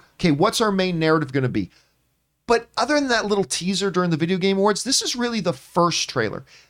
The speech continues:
and that's okay. And we got our release dates coming in March, which is great. Now, that aside, it looked like the production value is, looks much better than it did in that first teaser. I thought the action looked pretty good.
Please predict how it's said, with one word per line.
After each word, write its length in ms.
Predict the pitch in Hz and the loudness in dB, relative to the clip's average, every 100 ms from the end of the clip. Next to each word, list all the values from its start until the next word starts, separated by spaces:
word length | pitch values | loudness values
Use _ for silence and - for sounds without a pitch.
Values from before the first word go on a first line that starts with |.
| - | -2
and 100 | 165 | 0
that's 160 | 180 175 | 2 0
okay. 180 | 208 | 0
And 100 | 143 | 2
we 60 | 160 | 2
got 160 | 196 190 | 4 4
our 100 | 170 | 4
release 300 | 170 202 - | 2 0 -2
dates 240 | 120 - | -2 -2
coming 240 | 170 156 | -2 -2
in 80 | 139 | 0
March, 500 | 127 135 - - - _ _ _ _ - | 2 0 -2 -12 -12 _ _ _ _ -4
which 120 | 156 | -2
is 80 | 131 | 2
great. 260 | 180 123 - _ - | 0 0 -8 _ -4
Now, 100 | 135 | 0
that 240 | 135 202 | 2 2
aside, 480 | 269 - 175 165 180 - _ _ _ _ _ - | 2 2 2 2 0 -6 _ _ _ _ _ -2
it 100 | 196 | 0
looked 240 | 208 220 214 | 4 2 2
like 160 | 208 | 2
the 80 | 196 | 2
production 540 | 175 139 208 - 208 | 0 2 2 2 0
value 500 | 170 175 170 170 170 170 _ _ _ _ - | 2 4 2 2 -2 -4 _ _ _ _ -2
is, 240 | 165 131 | 0 2
looks 720 | 151 160 170 180 208 226 - 185 | 0 2 4 6 6 4 2 2
much 460 | 196 233 240 - | 2 2 0 2
better 240 | 214 202 175 | 2 4 4
than 160 | 165 | 2
it 80 | 147 | 2
did 140 | 151 | 2
in 40 | 139 | 2
that 180 | 127 120 | 0 2
first 240 | 113 - | -2 -2
teaser. 360 | 90 82 101 - _ _ _ _ _ | -8 -8 -10 -12 _ _ _ _ _
I 80 | 175 | -2
thought 220 | 175 185 | 2 2
the 140 | 175 165 | 0 0
action 400 | 160 220 - 214 | 2 2 0 2
looked 160 | 190 - | 0 0
pretty 180 | 170 | 0
good. 380 | 131 127 110 131 | 2 4 2 0